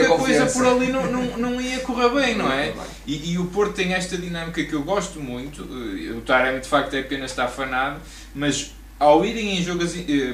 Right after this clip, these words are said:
Speaker 1: para zonas interiores, para o corredor central, o Porto é muito mais perigoso e é dali que nasce o perigo. Eu até me lembro de uma incursão que o Vitinha vai para dentro e, e joga no Taremi, que salvo erro depois chuta contra o Ivan Nilsson. É por ali que o perigo se dá, sobretudo com laterais que de facto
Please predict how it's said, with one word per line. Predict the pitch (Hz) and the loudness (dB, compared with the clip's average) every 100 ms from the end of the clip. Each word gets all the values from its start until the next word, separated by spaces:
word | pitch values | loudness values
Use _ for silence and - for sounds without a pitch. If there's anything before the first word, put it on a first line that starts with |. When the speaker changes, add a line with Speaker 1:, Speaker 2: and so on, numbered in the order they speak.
| - | -2
Speaker 1:
para | 143 | -2
zonas | 135 180 180 156 | -2 -4 -4 -6
interiores, | 160 156 135 123 123 120 | -6 -4 -2 -2 -4 -4
para | 139 | -4
o | |
corredor | 135 135 139 | -4 -4 -4
central, | 135 131 123 120 120 120 - - - - - - - - | -4 -6 -4 2 2 0 -8 -18 -20 -20 -20 -20 -20 -16
o | - | -8
Porto | 160 170 180 | -4 -2 0
é | |
muito | 170 165 196 180 | -2 0 -2 -4
mais | 180 185 175 | -4 -4 -4
perigoso | 175 170 175 165 180 | -6 -6 -4 -4 -2
e | 226 | 0
é | 202 | 0
dali | 214 226 | 0 -4
que | - | -2
nasce | 220 214 - | -2 0 -2
o | |
perigo. | - 180 190 | -6 -6 -2
Eu | 160 | -2
até | 165 | -2
me | 175 | -2
lembro | 175 170 | -2 -2
de | 170 | -2
uma | 180 | -2
incursão | 175 165 - 165 | -2 -4 -4 -6
que | 156 | -6
o | |
Vitinha | 156 160 175 175 180 - - | -8 -8 -6 -4 -6 -10 -16
vai | 120 147 160 | 0 4 4
para | 165 | 4
dentro | 151 165 175 175 | 0 0 -2 -2
e, | 165 160 147 143 156 | -2 -4 -4 -4 -4
e | |
joga | 156 180 170 | 0 0 0
no | 160 | -2
Taremi, | 175 160 165 175 | 0 2 2 0
que | 175 | 0
salvo | - 175 170 | 0 0 2
erro | 175 | -2
depois | - 180 170 | -2 -2 0
chuta | 180 180 | -2 -2
contra | 180 180 180 | -2 0 2
o | 175 | 2
Ivan | 165 165 | 4 2
Nilsson. | 160 175 185 180 - - - | 0 -4 -4 -8 -12 -8 -4
É | |
por | 285 294 | -2 0
ali | 269 277 | 2 4
que | 277 | 2
o | 226 | -2
perigo | 277 233 | -2 -2
se | - 214 | -4 -4
dá, | 202 262 208 156 - - | 2 4 4 2 -6 -8
sobretudo | - 226 233 247 185 | -4 -4 -2 -2 -2
com | 160 156 | -2 0
laterais | 156 175 180 190 190 | -2 0 0 0 0
que | - | -6
de | |
facto | - 208 196 | -2 -2 -2